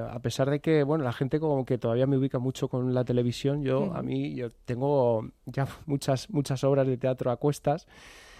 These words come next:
Speaker 1: por los años que tengo, no por, no por otra cosa. Y, y una de las cosas que a mí me, me, esa espinita que yo tenía era, era representar en Mérida. Y cuando nació este proyecto, eh, encima el proyecto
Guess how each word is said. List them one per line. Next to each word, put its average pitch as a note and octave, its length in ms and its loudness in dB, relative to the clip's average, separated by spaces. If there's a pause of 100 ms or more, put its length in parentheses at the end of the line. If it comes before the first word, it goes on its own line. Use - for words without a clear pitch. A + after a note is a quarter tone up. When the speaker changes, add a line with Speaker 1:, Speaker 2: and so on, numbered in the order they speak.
(240)
Speaker 1:
por A#2+ 140 0
los G#2 140 -2
años C3 160 4
que A2 80 -2
tengo, C3 280 2
no B2 140 0
por, - 220 4
no D3 100 2
por C3+ 100 -2
otra B2+ 240 -2
cosa. C#3 200 -2 (480)
Y, C#3 580 6 (180)
y C#3 440 6
una D#3 200 4
de F#3 80 4
las D#3+ 120 -2
cosas E3+ 260 -4
que - 100 -6
a C3+ 40 -2
mí D3 100 -2
me, D3+ 300 -2
me, C#3 340 2 (120)
esa C3 120 -8
espinita D3+ 380 -4
que C#3 100 -2
yo C3 80 0
tenía C#3+ 340 -2
era, B2+ 260 -2 (100)
era A2+ 380 -6 (100)
representar A2+ 480 -6
en A2+ 100 -4
Mérida. A2+ 320 -4 (640)
Y C#3+ 120 2
cuando A#2 400 4
nació G#2 260 0
este A#2+ 180 -4
proyecto, G#2+ 640 -6 (200)
eh, - 320 -20
encima C3+ 500 -2
el B2+ 100 -4
proyecto G#2 540 -8